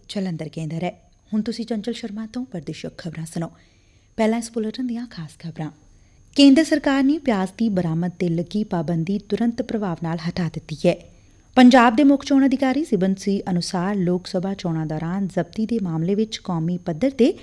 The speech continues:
ਸੂਬੇ ਦਾ ਚੌਥਾ ਸਥਾਨ ਹੈ। ਇੱਕ ਮਾਰਚ ਤੋਂ ਚਾਰ ਮਈ ਤੱਕ ਛੇ ਸੌ ਨੌ ਕਰੋੜ ਅਠੱਤੀ ਲੱਖ ਰੁਪਏ ਦੀ ਨਕਦੀ ਤੇ ਹੋਰ ਵਸਤੂਆਂ ਜ਼ਬਤ ਕੀਤੀਆਂ ਗਈਆਂ ਨੇ ਅਤੇ ਪੰਜਾਬ ਦੇ ਕਈ ਹਿੱਸਿਆਂ ਵਿੱਚ ਸੱਤ ਅਤੇ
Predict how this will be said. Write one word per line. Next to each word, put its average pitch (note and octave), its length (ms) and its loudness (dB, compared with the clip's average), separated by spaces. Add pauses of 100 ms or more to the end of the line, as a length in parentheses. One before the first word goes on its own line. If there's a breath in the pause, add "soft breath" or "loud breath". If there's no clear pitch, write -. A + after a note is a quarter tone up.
(340 loud breath)
ਸੂਬੇ B3+ 400 4
ਦਾ C#4 160 2
ਚੌਥਾ A#3 420 -2
ਸਥਾਨ G#3 380 -2
ਹੈ। A#3 120 -2 (140)
ਇੱਕ G3 220 -4
ਮਾਰਚ F3 380 -2
ਤੋਂ G3+ 200 -4
ਚਾਰ E3 260 -2
ਮਈ D#3+ 240 -2
ਤੱਕ F#3+ 340 -4 (140)
ਛੇ F3+ 180 -2
ਸੌ F3+ 180 -4
ਨੌ F3 280 -2
ਕਰੋੜ F3+ 340 0 (460 loud breath)
ਅਠੱਤੀ A3 380 -2
ਲੱਖ B3+ 240 -2
ਰੁਪਏ F#3 200 0
ਦੀ F#3 120 -2
ਨਕਦੀ E3+ 360 -2
ਤੇ A3 120 -2
ਹੋਰ F3+ 220 0
ਵਸਤੂਆਂ F3 380 -4
ਜ਼ਬਤ G#3+ 300 -10
ਕੀਤੀਆਂ D#3 420 -4
ਗਈਆਂ D#3+ 200 0
ਨੇ F3 160 0 (600 soft breath)
ਅਤੇ C4 160 4
ਪੰਜਾਬ A#3 420 4
ਦੇ C#4+ 140 2
ਕਈ C#4 200 2
ਹਿੱਸਿਆਂ B3+ 340 0
ਵਿੱਚ C4 240 -2
ਸੱਤ G#3+ 460 -4 (140)
ਅਤੇ G3 200 -4